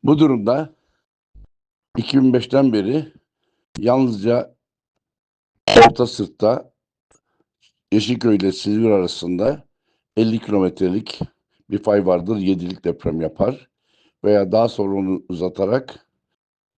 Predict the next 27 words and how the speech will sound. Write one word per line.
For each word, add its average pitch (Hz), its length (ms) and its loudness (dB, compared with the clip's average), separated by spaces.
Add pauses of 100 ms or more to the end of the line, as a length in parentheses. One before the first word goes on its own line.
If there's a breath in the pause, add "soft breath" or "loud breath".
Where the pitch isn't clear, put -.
(120)
e, 82 280 -2
yetmiş 107 400 -2
kilometrelik 98 500 -2
pay 107 260 0
yedi 101 360 -4 (120)
nokta 92 240 -6
ikilik 90 480 -8 (100)
deprem 92 420 0
yapacak. - 680 -4 (360)
Marmara'da 104 640 0 (280)
yegane 95 460 0
risk 92 180 -6
taşıyan 90 360 -2
faydır - 1200 -6
diye 85 360 -2 (120)
söylenen 90 720 -2 (500)
Yeşilköy 95 520 -4
ile 85 280 -4
Silivri 95 380 -4
arasındaki 85 460 -6
payın 123 520 -2 (960)
aslında 104 640 -2
Armijo'nun 98 840 -2
modelinin 90 680 -2
itiraz 98 440 -2
ettiğimiz 90 420 -6
gibi 82 360 -4